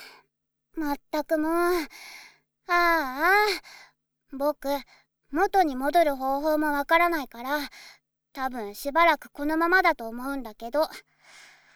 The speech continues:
ご主人がこんな調子だと、襲われちゃうんじゃないかって、心配だな。<laughs>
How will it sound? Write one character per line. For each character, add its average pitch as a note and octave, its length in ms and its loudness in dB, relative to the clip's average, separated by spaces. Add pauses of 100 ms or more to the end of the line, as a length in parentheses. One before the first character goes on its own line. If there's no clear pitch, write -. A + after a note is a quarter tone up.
(800)
ご B3 180 -12
主 D#4+ 240 2
人 C#4+ 240 -4
が G#3+ 140 -14
こ C#4 240 -8
ん D#4 80 0
な E4+ 140 0
調 F4+ 220 4
子 F4 140 -6
だ F4 140 0
と、 D#4 320 -2 (680)
襲 D#4+ 300 -6
わ F#4 160 4
れ G4 140 2
ち G#4 100 -6
ゃ G4 120 6
う G4+ 80 0
ん G4 60 0
じ F#4 60 0
ゃ F4 80 2
な E4 160 -2
い F4 80 -6
か E4+ 140 -2
っ E4+ 40 -2 (160)
て、 D4+ 380 -2 (380)
心 B3+ 560 -10
配 D#4 260 -2
だ E4 160 0
な。 F4+ 800 0 (1700)
<laughs> G#4 500 -12